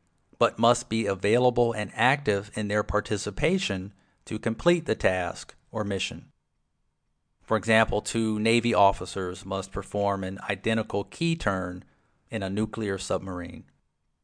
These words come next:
Term number fifty-seven dot seven, collusion. Collusion is when two or more individuals work together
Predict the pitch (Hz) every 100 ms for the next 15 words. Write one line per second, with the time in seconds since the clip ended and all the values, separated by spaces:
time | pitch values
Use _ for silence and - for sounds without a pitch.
0 | _ _ _ _ _ _ _ _ _ _
1 | _ _ _ _ _ _ _ _ 151 156
2 | 156 123 117 104 101 - 147 143 139 123
3 | 110 101 101 - _ _ - 95 - -
4 | 117 92 - _ _ _ _ _ _ _
5 | _ _ _ _ - 110 107 113 107 90
6 | - _ _ _ _ _ _ _ _ _
7 | _ _ - 143 196 180 123 113 131 110
8 | 107 107 110 107 107 185 196 165 143 131
9 | 127 120 117 104 104 101 98 101 98 101
10 | 107 117 - 104 120 170 110 92